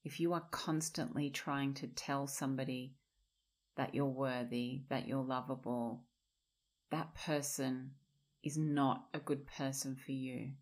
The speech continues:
You deserve to be surrounded by people who give you love. And if everybody around you is toxic and cannot give you love, you are better off without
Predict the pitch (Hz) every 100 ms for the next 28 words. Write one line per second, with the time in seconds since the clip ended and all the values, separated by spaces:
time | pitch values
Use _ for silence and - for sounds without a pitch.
0 | _ _ - 147 165 160 165 156 147 143
1 | 143 - 143 139 - 135 139 135 139 139
2 | 139 131 - - 131 127 131 123 127 -
3 | _ - 151 139 - 135 135 127 131 127
4 | 123 120 - 127 139 131 120 117 - -
5 | _ - - 156 151 - 175 185 180 -
6 | - _ 156 170 165 156 143 139 135 135
7 | 135 - 143 135 131 131 127 135 127 135
8 | - _ _ _ _ _ _ _ - -
9 | 131 - 151 135 - 143 120 - - _
10 | _ _ 147 143 143 160 139 143 143 -
11 | - 143 135 135 135 131 131 - 135 139
12 | 135 135 143 139 139 - 131 131 - 139
13 | 143 139